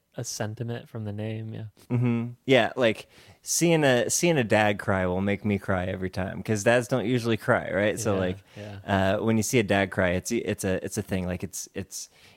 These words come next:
Speaker 2: either, you know, a son coming home from the military, or there's one video of a, a dad putting on the colorblind glasses and seeing his son's red hair, right? Or a son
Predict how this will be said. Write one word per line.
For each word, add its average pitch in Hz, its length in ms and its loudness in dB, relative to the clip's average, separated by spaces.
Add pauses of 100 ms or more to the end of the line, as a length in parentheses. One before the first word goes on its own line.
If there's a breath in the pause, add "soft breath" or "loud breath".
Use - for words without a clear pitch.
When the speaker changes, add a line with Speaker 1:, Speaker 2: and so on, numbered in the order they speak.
Speaker 2:
either, 98 400 0
you 104 100 -2
know, 85 140 -4
a 76 140 -8
son 127 260 2
coming 101 260 -2
home 90 160 -2
from 80 200 -12
the 80 60 -6
military, 113 920 0 (340 soft breath)
or 92 600 2 (340 soft breath)
there's 95 400 2
one 110 460 2
video 98 500 0
of 92 180 -4
a, 92 300 -2 (100)
a 98 120 -4
dad 98 500 0
putting 110 340 0
on 101 280 2
the 92 340 0 (120)
colorblind 139 720 0 (140)
glasses 156 840 0
and 107 240 2
seeing 107 460 -2
his 104 280 -4
son's 107 460 0
red 98 240 0
hair, 95 560 0 (380 soft breath)
right? 117 320 2 (240)
Or 107 500 4 (580 soft breath)
a 110 100 2
son 113 520 4